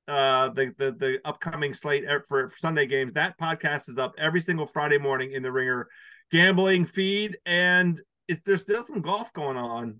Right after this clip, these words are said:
out there. This, uh, live P G A Tour, um,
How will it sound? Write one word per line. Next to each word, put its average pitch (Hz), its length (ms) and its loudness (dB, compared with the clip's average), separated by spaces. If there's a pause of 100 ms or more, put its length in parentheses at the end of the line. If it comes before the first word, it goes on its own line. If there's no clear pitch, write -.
(160)
out 131 260 0
there. 117 300 0
This, 147 360 0
uh, 139 460 2 (320)
live 170 480 0
P 196 220 -2
G 170 380 0
A 160 40 -4
Tour, 156 720 -2 (380)
um, 139 760 0